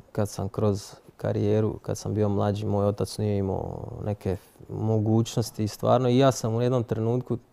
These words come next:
praktički htio ostaviti se nogometa, jer bilo je situacija, ono, nepravde, svega, bla, bla, bla, gdje su igrali neki igrači. A neću ja reći da sam ja bolji od njih,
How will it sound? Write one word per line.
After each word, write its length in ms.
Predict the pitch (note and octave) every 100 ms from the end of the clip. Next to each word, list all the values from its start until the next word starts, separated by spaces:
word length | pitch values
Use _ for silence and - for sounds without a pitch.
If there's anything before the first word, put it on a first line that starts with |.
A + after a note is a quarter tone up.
| _ _ _
praktički 400 | - G#2+ - -
htio 260 | - G#2+ G2+
ostaviti 380 | G#2+ - -
se 120 | - G#2
nogometa, 500 | G2 G#2 G2+ - F#2
jer 140 | G#2
bilo 220 | A2 G#2+
je 60 | G#2+
situacija, 640 | - G#2+ - G#2+ A2+ G#2
ono, 220 | G2+ G2+ G2 - - -
nepravde, 580 | G#2+ - G#2 G2 F#2+
svega, 440 | G2 - G#2 G2+ G2+
bla, 200 | G#2+ F#2
bla, 140 | G2
bla, 320 | G#2+ G#2 G#2 A2+ - - - - - _
gdje 140 | - G#2+
su 340 | - G#2 - - _
igrali 340 | G#2+ G#2+ G#2+
neki 320 | G#2+ A2 - G2
igrači. 560 | G2+ G#2 A2 - G#2 - _ _ _ _ _ _ _ _ _ _ _ _ _ -
A 80 | -
neću 560 | G2+ G#2 A#2 B2+ - D#3
ja 80 |
reći 120 | D3 C#3+
da 60 |
sam 180 | C3+ D3
ja 100 | C3+
bolji 360 | B2 C#3+ A#2+ G2+
od 180 | G#2
njih, 220 | G2+ G2+